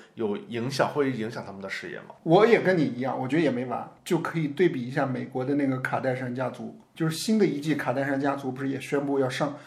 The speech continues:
Speaker 2: 快上了吗？五月份。对，而且是一个很好的平台，是Disney Plus，就完不了啊。
Speaker 1: 是。
Speaker 2: 可以了。
Speaker 1: 可以了，祝他们事业成功。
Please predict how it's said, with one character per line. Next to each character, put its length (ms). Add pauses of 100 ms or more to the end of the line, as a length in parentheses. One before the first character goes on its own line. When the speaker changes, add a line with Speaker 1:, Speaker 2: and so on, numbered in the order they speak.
(120)
Speaker 2:
快 180
上 220
了 80
吗？ 140
五 160
月 120
份。 320 (120)
对， 120
而 160
且 160
是 220
一 60
个 80
很 280
好 140
的 100
平 220
台， 180
是 140 (180)
Disney 440
Plus， 480 (100)
就 140
完 180
不 60
了 140
啊。 120 (240)
Speaker 1:
是。 480 (260)
Speaker 2:
可 180
以 100
了。 400
Speaker 1:
可 240
以 60
了， 380
祝 200
他 100
们 400
事 320
业 140
成 260
功。 240